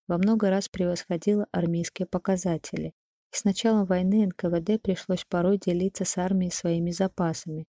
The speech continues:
хотя они, подчиненным Берии, и самим были нужны для боев с теми же немцами. До сих пор многие уверены в том, что Сталин не верил в близость войны уже в тысяча девятьсот сорок первом году,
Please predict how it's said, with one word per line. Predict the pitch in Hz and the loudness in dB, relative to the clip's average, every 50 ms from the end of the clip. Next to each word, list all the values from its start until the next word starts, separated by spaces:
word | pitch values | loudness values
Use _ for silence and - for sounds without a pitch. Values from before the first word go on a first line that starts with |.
| _ _ _ | _ _ _
хотя | _ - 190 - - 175 165 | _ -4 -4 -2 0 0 0
они, | 165 170 185 220 220 | 2 2 2 2 2
подчиненным | - - 180 - - - 175 175 180 185 180 175 170 170 | 0 -2 -4 -4 -4 -4 -2 0 0 0 0 -2 -2 -2
Берии, | 160 180 180 190 185 180 170 | 0 0 2 2 2 0 -2
и | - - | -2 -4
самим | - - - 170 165 175 196 214 214 190 | -4 -4 -4 -2 0 2 2 2 2 2
были | - 175 170 170 | 0 0 -2 -2
нужны | 165 170 165 165 170 175 175 196 - - | -2 -4 -4 -4 -4 -2 -2 -2 -4 -6
для | - 175 - 170 160 | -8 -4 -2 -2 0
боев | - 165 165 170 175 190 190 | 0 0 0 2 0 0 -2
с | - - - | -6 -8 -8
теми | - 165 160 165 165 | -6 -4 -4 -4 -4
же | 165 180 | -4 -2
немцами. | 175 180 170 165 160 156 - - - - - 175 175 - _ _ _ _ _ | -2 -2 -2 -2 -2 -4 -6 -8 -8 -6 -8 -8 -10 -14 _ _ _ _ _
До | - - 190 | 0 0 2
сих | - - 233 - | 2 2 0 2
пор | - - 240 233 | 4 4 6 6
многие | 220 208 214 214 208 190 196 185 | 8 6 6 6 6 4 4 4
уверены | 180 196 202 202 185 185 | 6 4 4 4 2 0
в | 175 - | -2 -6
том, | - - 202 202 202 202 | -4 0 0 0 0 0
что | - - - - 190 | -4 -6 -4 -4 -4
Сталин | - - - 202 202 202 196 190 185 | -2 0 0 2 2 4 4 4 4
не | 190 190 | 4 6
верил | 185 208 226 220 196 180 160 | 6 6 6 6 4 0 -2
в | 160 | -4
близость | - 170 170 170 165 - - - | -4 -2 -2 -2 -2 -4 -4 -2
войны | 175 170 175 175 185 202 - - | -2 0 2 2 2 0 0 -2
уже | - 180 185 175 | -2 -2 -2 -2
в | - | -2
тысяча | - - 226 - - 226 - 196 | -4 -4 -4 -2 -2 -2 0 -2
девятьсот | 175 - 175 175 - - - 190 190 - | -2 0 -2 -2 -2 -2 -2 -2 -2 -2
сорок | - - 165 170 - _ | -4 -4 -4 -4 -4 _
первом | - 170 170 170 170 175 | -2 -2 0 0 -2 -2
году, | 190 190 196 175 170 170 156 - | 0 0 0 0 0 -2 -2 -4